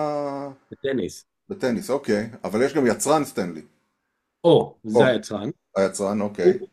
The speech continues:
Speaker 1: אגב, זה ממציא ידוע, כזה כמו שהיה לך כל מיני ממציאים ידועים, אה,
Speaker 2: דייסון,
Speaker 1: מה-, מה-,
Speaker 2: כמו דייסון.
Speaker 1: אה, אפילו לפני, כי הוא מלפני, לא יודע, מאה ומשהו שנה, מאה חמישים שנה, אז הוא המציא נגד את ה-, נו,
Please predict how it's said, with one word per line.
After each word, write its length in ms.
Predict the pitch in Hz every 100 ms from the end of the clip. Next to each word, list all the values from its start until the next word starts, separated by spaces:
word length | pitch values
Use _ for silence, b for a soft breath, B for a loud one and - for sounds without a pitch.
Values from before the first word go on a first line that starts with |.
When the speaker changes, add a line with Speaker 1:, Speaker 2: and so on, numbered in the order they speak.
| _
Speaker 1:
אגב, 320 | 147 151 120
זה 140 | 123 135
ממציא 360 | 135 135 165
ידוע, 340 | 127 113 123 202 214
כזה 180 | 107
כמו 240 | 98 120 113
שהיה 160 | 120
לך 160 | 107 117 113 101 95 92
כל 80 | 117
מיני 140 | 117
ממציאים 280 | 107 107 110
ידועים, 380 | 107 107 107 107
אה, 140 | 101 101
Speaker 2:
דייסון, 420 | 117 117 104 104
Speaker 1:
מה-, 60 | 101
מה-, 80 | 98 _ -
Speaker 2:
כמו 140 | 120
דייסון. 520 | 110 107 101 90 78 - _ _ _ _ _ 165
Speaker 1:
אה, 160 | 147
אפילו 260 | 107 190 180
לפני, 420 | 147 139 190 107
כי 120 | -
הוא 180 | 131 131
מלפני, 360 | 131 113 127 120
לא 80 | 120
יודע, 180 | 107
מאה 140 | 104 113
ומשהו 340 | 110 110 110 -
שנה, 220 | 135 123
מאה 140 | 117
חמישים 300 | 110 110 113
שנה, 260 | - 147 185 190 b b b b
אז 180 | 110 120
הוא 80 | 170
המציא 220 | 165 180
נגד 200 | 160 139
את 160 | 139 147
ה-, 580 | 131 123 123 120 120 127
נו, 280 | 190 123